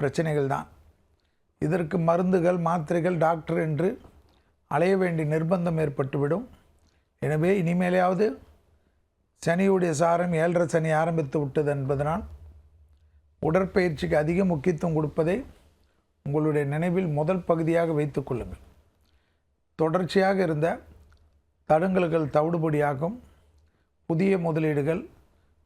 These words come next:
புது தொழில்கள், புது கூட்டாளிகள் என்று சந்தோஷ வளைவுக்கு வருவீர்கள். படிப்படியாக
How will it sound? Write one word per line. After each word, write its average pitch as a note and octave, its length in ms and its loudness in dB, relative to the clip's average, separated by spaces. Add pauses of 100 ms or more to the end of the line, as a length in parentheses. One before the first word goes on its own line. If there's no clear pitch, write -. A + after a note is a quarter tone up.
(160)
புது E3+ 180 2 (180)
தொழில்கள், D#3+ 520 0 (720)
புது E3+ 200 2 (140)
கூட்டாளிகள் D#3 640 2 (560)
என்று D3+ 200 0 (120)
சந்தோஷ E3+ 500 0
வளைவுக்கு D#3 400 0
வருவீர்கள். C#3+ 500 0 (880)
படிப்படியாக F#3+ 720 2